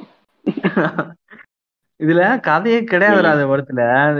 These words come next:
Speaker 1: இவன் வந்து ஃபர்ஸ்ட் இது ஸ்கூல் பண்ணுவான், இது லவ் பண்ணுவாங்க, அதுக்கப்புறம் பிரேக்கப் ஆயிடும், அதுக்கப்புறம் வே-,
Speaker 2: ம்.
Speaker 1: வேற எங்கேயோ போவானுங்க.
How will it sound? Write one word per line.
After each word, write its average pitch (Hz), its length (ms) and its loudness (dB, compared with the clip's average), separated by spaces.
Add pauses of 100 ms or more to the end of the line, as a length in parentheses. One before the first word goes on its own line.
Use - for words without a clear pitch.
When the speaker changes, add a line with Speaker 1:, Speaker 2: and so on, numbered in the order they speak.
(180)
Speaker 1:
இவன் 135 220 -6
வந்து 139 200 -6
ஃபர்ஸ்ட் 143 240 -4
இது 160 140 -6
ஸ்கூல் 170 340 -2
பண்ணுவான், 139 520 0
இது 135 120 -4
லவ் 143 220 0
பண்ணுவாங்க, 135 280 -2
அதுக்கப்புறம் 135 540 -4 (480)
பிரேக்கப் 139 460 -2
ஆயிடும், 123 380 0 (720)
அதுக்கப்புறம் 139 500 -2
வே-, 139 240 4
Speaker 2:
ம். 127 40 -4
Speaker 1:
வேற 147 240 4
எங்கேயோ 143 320 -2
போவானுங்க. 135 440 2